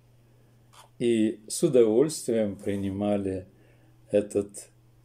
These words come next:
бесценный, бесплатный,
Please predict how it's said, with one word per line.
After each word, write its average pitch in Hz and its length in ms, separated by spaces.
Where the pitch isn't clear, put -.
бесценный, 107 1300
бесплатный, 113 1400